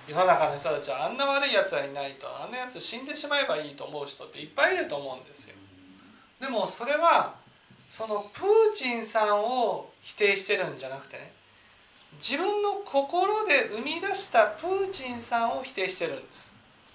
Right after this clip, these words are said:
実際のプーチンさんを否定してるわけじゃないんです。自分の心で生み出したプーチンさんを否定してる。それは自分の心が生み出したものだから、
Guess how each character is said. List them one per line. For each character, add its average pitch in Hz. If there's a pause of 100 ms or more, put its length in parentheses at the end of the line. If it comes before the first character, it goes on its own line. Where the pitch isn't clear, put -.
(1160)
実 262
際 392
の 415
プ 415 (180)
ー -
チ 359
ン 349
さ 226
ん 185
を -
否 -
定 208
し 208
て 233
る 226
わ 226
け 214
じ -
ゃ 135
な 156
い -
ん -
で -
す。 - (1500)
自 214
分 370
の 359
心 359
で 349 (240)
生 -
み -
出 349
し -
た 285
プ -
ー 320
チ 269 (120)
ン 254
さ 247
ん 285
を 311
否 -
定 160
し -
て 131
る。 123 (1160)
そ -
れ 254
は 233
自 190
分 302
の 311
心 311
が 196
生 175
み 233
出 277
し 294
た 175
も 156
の 214
だ 170
か 131
ら、 170